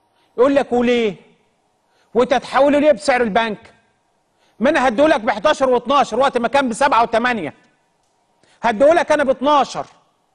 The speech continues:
والفلوس أهلك مش هاخد منك حاجة ولا شيء.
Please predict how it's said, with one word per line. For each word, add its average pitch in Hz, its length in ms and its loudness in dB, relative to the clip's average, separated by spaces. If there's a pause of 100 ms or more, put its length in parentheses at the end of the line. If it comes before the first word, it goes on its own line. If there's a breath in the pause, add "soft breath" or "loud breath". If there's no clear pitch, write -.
(880)
والفلوس 269 1000 2 (100)
أهلك 302 340 0 (180)
مش 226 180 -4
هاخد 294 240 0
منك 330 280 -4
حاجة 262 400 -4 (1400)
ولا 277 280 2
شيء. 311 400 -2